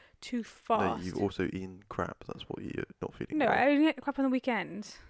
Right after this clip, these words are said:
Speaker 2: And you continue to eat crap for the rest of the week.
Speaker 1: No, I didn't.
Speaker 2: What? I came home yesterday.
Speaker 1: Only yesterday when I had the big bag of crisps
Speaker 2: So
Speaker 1: for
Speaker 2: in the
Speaker 1: myself.
Speaker 2: morning she said,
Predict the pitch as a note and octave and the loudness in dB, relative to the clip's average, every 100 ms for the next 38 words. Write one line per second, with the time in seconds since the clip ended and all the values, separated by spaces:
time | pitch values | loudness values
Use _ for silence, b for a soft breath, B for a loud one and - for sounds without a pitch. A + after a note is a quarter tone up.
0 | - G2 F#2+ F2+ F2+ F#2+ F#2+ - F2+ D#2+ | -14 -10 -6 -6 -6 -8 -6 -6 -4 -4
1 | - D2+ - - - - - - - - | -4 -6 -4 -6 -8 -6 -8 -8 -10 -10
2 | F3 G3 - F#4+ - - F#3 - - D4+ | -10 -10 0 0 0 -8 -10 -10 -4 -4
3 | - - - b b _ _ - G2 F#2+ | -4 -14 -16 b b _ _ -2 0 0
4 | - - - - - A#2 A2 A2+ G2+ F#2+ | -2 -8 -8 -6 -2 -2 0 -2 -2 -4
5 | - - - D#4+ F4 D4+ C#4 - A3 F#3 | -6 -4 4 6 6 6 4 -2 -2 -2
6 | G3 G#3 A3 G#3+ A3 G#3 G#3 - G3+ - | 0 -2 -2 -2 -2 0 -2 -2 -10 -10
7 | - - G#2 F#2 A#2+ B2 A2+ F2 E2 E2 | -14 0 4 6 4 4 2 0 -4 -4
8 | E2 | -2